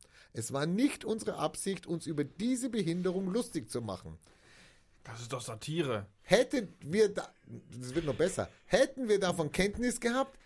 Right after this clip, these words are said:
Speaker 1: hätten wir den Ausschnitt natürlich nicht gesendet. Das hatten sie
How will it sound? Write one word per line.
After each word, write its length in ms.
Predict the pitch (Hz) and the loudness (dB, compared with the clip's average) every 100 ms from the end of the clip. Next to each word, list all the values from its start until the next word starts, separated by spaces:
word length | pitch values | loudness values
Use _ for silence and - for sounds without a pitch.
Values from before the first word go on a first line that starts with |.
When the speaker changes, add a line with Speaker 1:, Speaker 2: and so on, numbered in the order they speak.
| _ | _
Speaker 1:
hätten 520 | - - 185 - 240 208 | 0 4 4 2 -2 0
wir 100 | 175 | 2
den 240 | 143 - | 0 -2
Ausschnitt 580 | 104 127 139 - 170 170 | 2 2 2 -2 -4 -4
natürlich 640 | 110 - 117 117 147 - | -6 -4 -2 -2 -4 -10
nicht 480 | - 104 113 107 - _ _ | -10 -6 -4 -6 -10 _ _
gesendet. 760 | 143 135 147 139 117 90 - - _ _ _ _ _ - | -2 2 4 2 0 -6 -8 -18 _ _ _ _ _ -6
Das 220 | 147 147 | -4 -4
hatten 240 | 151 165 | -6 -8
sie 240 | 147 147 | -8 -8